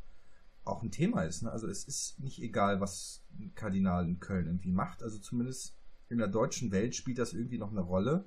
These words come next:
und das Echo ist da, äh, innerhalb der Gesellschaft. Also solange irgendwie die Kirche noch in der Tagesschau vorkommt, habe ich so den Eindruck, dass das irgendwie auch noch, noch einen Platz innerhalb dieser Gesellschaft hat.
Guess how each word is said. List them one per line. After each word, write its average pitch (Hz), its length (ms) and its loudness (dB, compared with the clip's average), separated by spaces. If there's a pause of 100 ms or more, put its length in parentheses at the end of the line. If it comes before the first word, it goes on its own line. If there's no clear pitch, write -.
(160)
und 117 260 -2 (600)
das - 220 -2
Echo 104 260 -2
ist - 240 -2
da, 113 400 4 (160)
äh, - 240 -8
innerhalb 113 280 -2
der 110 100 0
Gesellschaft. 104 460 0
Also 101 220 -2
solange 107 420 0
irgendwie 110 540 -4 (920)
die - 80 -6
Kirche 143 360 -2
noch 123 160 0
in 110 120 -2
der 98 200 2
Tagesschau 123 480 0
vorkommt, 113 520 -4
habe 107 140 -6
ich - 60 -10
so 120 100 -6
den 113 140 -2
Eindruck, 117 360 -4
dass - 160 -10
das - 300 -10
irgendwie 117 360 -6
auch - 120 -4
noch, 107 340 -6
noch 117 200 -6
einen 104 80 -4
Platz - 500 -2 (400)
innerhalb 120 340 -2
dieser 110 200 -2
Gesellschaft 107 560 -2
hat. - 280 -6